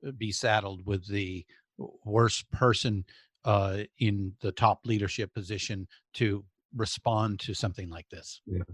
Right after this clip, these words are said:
Speaker 2: it, I think it's, it's, um, you know, he's the whitehead on the pimple.
Speaker 1: <laughs>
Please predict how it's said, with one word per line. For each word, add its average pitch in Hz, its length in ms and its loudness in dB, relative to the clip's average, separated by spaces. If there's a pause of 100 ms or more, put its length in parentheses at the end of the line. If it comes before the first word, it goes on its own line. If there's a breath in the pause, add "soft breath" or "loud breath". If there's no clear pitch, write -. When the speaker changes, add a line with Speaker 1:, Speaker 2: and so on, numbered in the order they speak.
(160)
Speaker 2:
it, 95 140 4 (400)
I 117 80 10
think 127 180 10
it's, 127 140 2 (480)
it's, 101 300 0
um, 92 420 6 (420)
you 107 140 8
know, 107 120 8
he's 110 280 6
the 104 100 4
whitehead 104 500 8
on 98 140 6
the 98 100 4
pimple. 95 540 2 (500)
Speaker 1:
<laughs> - 720 0